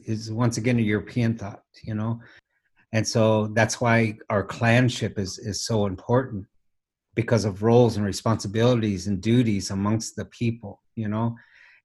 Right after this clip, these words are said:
And so, like, the Umahas, you know, if I want a, a drum,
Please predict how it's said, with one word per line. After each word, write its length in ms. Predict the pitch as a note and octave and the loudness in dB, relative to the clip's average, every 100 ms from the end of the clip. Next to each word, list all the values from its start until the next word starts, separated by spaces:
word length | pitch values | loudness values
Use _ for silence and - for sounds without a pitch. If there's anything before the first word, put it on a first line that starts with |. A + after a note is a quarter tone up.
| - | -6
And 120 | G2+ | -2
so, 200 | A2+ G#2+ | 2 2
like, 320 | G#2 G#2 - - | 4 2 0 -6
the 80 | A2+ | -2
Umahas, 760 | G#2+ G#2+ G#2+ A#2 G#2+ G#2 F#2 - | 0 4 6 6 6 0 -4 -6
you 100 | G2+ | -4
know, 160 | G#2 | -2
if 140 | F#2+ A2 | -2 2
I 100 | A#2 | 4
want 240 | A#2 A#2+ | 6 4
a, 160 | G#2 - | 2 0
a 80 | G#2 | -6
drum, 600 | F2+ G2+ A2 C3 A2+ F#2+ | -2 2 4 4 4 0